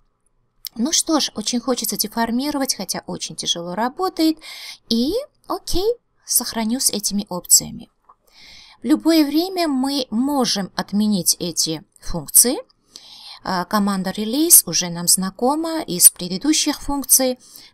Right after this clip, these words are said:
Могу в любое время отменить, сегодня, завтра, через неделю, и увижу, что оболочка сама по себе, а текст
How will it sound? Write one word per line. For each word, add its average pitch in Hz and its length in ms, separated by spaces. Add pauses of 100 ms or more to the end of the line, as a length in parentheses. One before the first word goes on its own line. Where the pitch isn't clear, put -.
Могу 254 280
в 190 60
любое 180 380
время 175 320
отменить, 269 680
сегодня, 233 560
завтра, 208 400
через 180 360
неделю, 247 500 (400)
и 226 140
увижу, 214 500
что - 340
оболочка 160 580
сама 147 360
по 233 120
себе, 320 320 (540)
а 320 140
текст - 460